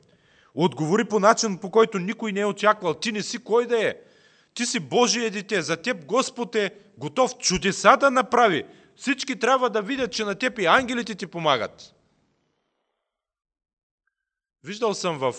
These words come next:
последните петнайсет години развитие и на това изкушение. Опасността е голяма. Вярващи хора отиват при боледуващи,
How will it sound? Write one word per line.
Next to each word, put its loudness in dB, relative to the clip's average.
последните -6
петнайсет -4
години -6
развитие -4
и -10
на -6
това -2
изкушение. -8
Опасността -4
е 2
голяма. -2
Вярващи 0
хора -2
отиват -2
при -2
боледуващи, -4